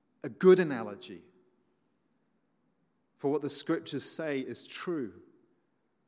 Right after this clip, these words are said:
of those who are outside the church. That you are under an authoritarian regime that will use any and every trick in the book to distort the truth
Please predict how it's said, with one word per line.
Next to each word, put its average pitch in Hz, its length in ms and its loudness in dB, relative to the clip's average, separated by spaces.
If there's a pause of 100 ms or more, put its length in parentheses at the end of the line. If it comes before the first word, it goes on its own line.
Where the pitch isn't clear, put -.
(120)
of 113 100 -14
those 127 320 -6
who 131 120 -12
are 113 60 -14 (100)
outside 135 480 -14
the 123 80 -20
church. - 520 -20 (1500)
That 135 100 -12
you 139 200 -2
are 143 120 -6
under 165 480 -6 (600)
an 131 120 -6
authoritarian 139 1040 -10
regime 110 540 -12 (2000)
that 151 100 -2
will 139 140 -4
use 139 400 -2
any 170 300 -4
and 160 100 -8
every 147 320 -8
trick 143 260 -12
in 135 120 -10
the 120 60 -10
book 127 400 -8
to - 80 -18
distort 151 520 -8 (400)
the - 60 -18
truth 156 420 -6